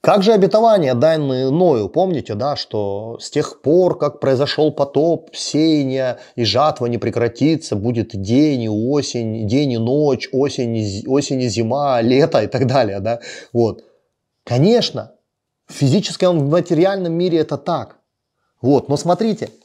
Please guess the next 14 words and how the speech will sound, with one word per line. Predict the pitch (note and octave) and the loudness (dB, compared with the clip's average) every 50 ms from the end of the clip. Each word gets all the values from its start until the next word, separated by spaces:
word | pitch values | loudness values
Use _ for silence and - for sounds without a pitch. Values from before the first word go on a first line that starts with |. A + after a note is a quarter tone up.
| _ _ _ _ - | _ _ _ _ -2
присутствие | - D#3 D3+ - B3 A#3 - - B3 A3+ | -2 -2 0 2 -2 -2 0 0 0 0
сезонов | - - G#3 F3 G3 B3 B3+ A#3+ A3 A3+ A3 | 0 0 -2 0 0 0 0 0 -2 -2 -2
это | G#3+ A3+ | 0 0
естественно. | A3 F#3+ - - - A3 G#3+ G#3 - - - A2+ G2 F#2+ G2 A2 _ _ _ _ _ _ | -2 -2 -2 -4 -2 0 0 0 -2 -6 -10 -8 -8 -8 -12 -14 _ _ _ _ _ _
Но | - C3 C3+ | 0 2 2
когда | F3+ D#3+ C3+ C#3+ A3+ B3+ A#3+ | 4 4 4 4 4 4 4
ты | B3 G#3+ | 4 2
живешь | D3 B2 E3 F3+ F#3+ A#3+ B3+ A#3 - | 2 4 4 4 4 4 2 0 -2
в | - | -2
сверхъестественном, | - E3 G#3 F#3 - - E3+ - - - - A3 A#3 A3+ A#3 - D#3 C3 A2+ G2+ F#2 F2 _ _ _ _ _ _ - | -4 0 0 0 0 -2 -4 -6 -6 -6 -4 -4 -4 -4 -6 -8 -8 -8 -8 -8 -10 -12 _ _ _ _ _ _ -6
земные | A2 A2+ E3 E3+ F#3+ G#3+ A#3+ C4 B3+ A3 F3 | 0 2 4 6 6 6 6 6 6 6 4
законы | B2 C3+ F3 - - - A3+ A#3+ A#3+ A#3 A3 F#3 C3+ A2 | 4 2 -2 -2 -2 -4 -2 0 0 0 0 0 -2 -4
подвластны | - - E3 D#3 C3 A#2+ A#2+ A#2+ D3 E3+ G#3 A3 A3+ A3+ A3 A3 - F3+ D#3+ D3 | -4 0 0 2 2 2 0 0 2 4 4 4 4 4 2 0 -4 -4 -4 -4
тебе. | D3+ - E3 C3 A#2+ E3+ G3+ G3 E3 B2 F#2 - | -2 -4 -4 -2 0 0 0 0 0 -2 -4 -10